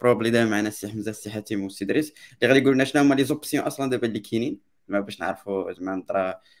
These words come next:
آه، شي موليه بروبلي. حمزه غادي يدوي لنا شي على البوت كامب، آه، حاتم غادي يدوي لنا على تريز ترونت سات يوكود اكسيتيرا وكاع التيب تاع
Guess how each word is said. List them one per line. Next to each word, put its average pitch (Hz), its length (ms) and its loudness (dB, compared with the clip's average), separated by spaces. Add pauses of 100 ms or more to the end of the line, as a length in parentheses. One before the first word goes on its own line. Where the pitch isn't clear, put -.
(160)
آه، 92 100 -6
شي 104 160 -6
موليه 104 300 0
بروبلي. 101 300 0
حمزه 101 260 -4
غادي 101 120 -2
يدوي 101 180 0
لنا 98 100 -2
شي 98 140 -8
على 92 200 -4
البوت - 280 -10
كامب، 131 240 0 (460)
آه، 95 380 4
حاتم 104 360 -2
غادي 104 120 2
يدوي 101 220 2
لنا 101 100 2
على 98 200 -2
تريز 107 160 -6
ترونت 104 220 -4
سات 104 220 -4
يوكود 101 300 -2
اكسيتيرا 95 360 -4
وكاع 98 200 2
التيب 90 480 -8
تاع 92 380 -2